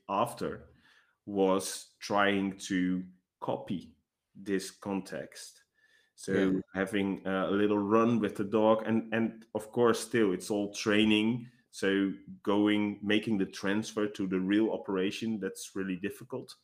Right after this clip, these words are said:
Speaker 2: Mm.
Speaker 1: But yeah, I did my best to learn from that mistake and, uh,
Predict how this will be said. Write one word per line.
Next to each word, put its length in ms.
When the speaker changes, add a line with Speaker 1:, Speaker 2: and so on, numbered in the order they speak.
Speaker 2:
Mm. 280
Speaker 1:
But 260
yeah, 220
I 120
did 240
my 160
best 480
to 100
learn 380
from 240
that 200
mistake 680
and, 380
uh, 440